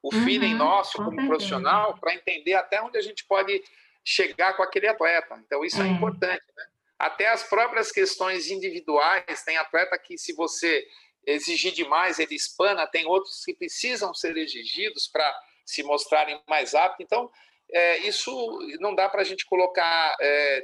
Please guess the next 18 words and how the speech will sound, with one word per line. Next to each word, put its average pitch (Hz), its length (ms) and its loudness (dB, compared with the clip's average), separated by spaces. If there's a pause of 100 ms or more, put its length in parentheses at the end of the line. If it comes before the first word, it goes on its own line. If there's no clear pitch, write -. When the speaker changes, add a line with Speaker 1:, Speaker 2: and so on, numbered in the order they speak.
Speaker 1:
tudo 160 220 -6
isso 180 240 -4
como 190 240 -2
uma 180 200 2
única 196 300 0
variável, 170 680 2
né? 165 220 0
Então, 160 180 0
essa 180 200 -2
questão 180 460 -6
da, 151 300 0 (480)
da, 139 220 2
dos - 240 -8
fatores 165 500 -2
pessoais 175 580 0
acaba 175 540 0
influenciando 170 600 -8
também 180 460 0